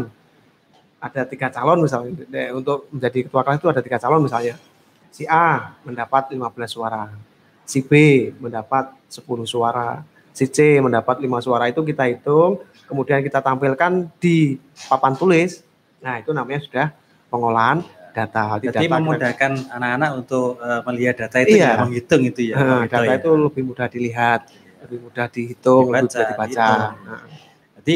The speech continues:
Speaker 2: informasi yang ada di data itu bisa tersampaikan ke anak-anak.
Speaker 1: Iya.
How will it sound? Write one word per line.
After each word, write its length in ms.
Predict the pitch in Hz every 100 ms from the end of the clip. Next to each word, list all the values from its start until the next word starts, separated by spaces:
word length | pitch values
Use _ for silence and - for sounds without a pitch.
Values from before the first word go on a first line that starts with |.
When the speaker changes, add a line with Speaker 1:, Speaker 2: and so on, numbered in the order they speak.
| 156
Speaker 2:
informasi 500 | 147 151 135 127 156
yang 120 | 147 131
ada 200 | 131 131
di 300 | 123 117 113 _ _ _ _
data 320 | 113 110 135
itu 200 | 127 175
bisa 180 | 175 127
tersampaikan 600 | 127 - 117 107 110 135
ke 80 | 123
anak-anak. 480 | 104 104 95 - -
Speaker 1:
Iya. 260 | 175 135